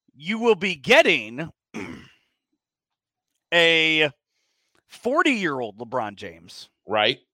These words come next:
Speaker 1: But
Speaker 2: In his twentieth year in the N B A?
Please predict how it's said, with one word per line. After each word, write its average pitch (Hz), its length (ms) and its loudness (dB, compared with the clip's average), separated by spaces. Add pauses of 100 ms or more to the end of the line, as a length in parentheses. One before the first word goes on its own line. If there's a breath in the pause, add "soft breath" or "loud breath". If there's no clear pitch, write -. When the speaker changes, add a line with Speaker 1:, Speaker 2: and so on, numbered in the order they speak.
(3000)
Speaker 1:
But 185 560 0 (420)
Speaker 2:
In 143 100 -2
his 131 200 0
twentieth 170 520 -4
year 160 200 -4
in 165 60 -2
the 156 120 -4
N 156 100 -4
B 156 160 -2
A? 175 240 -6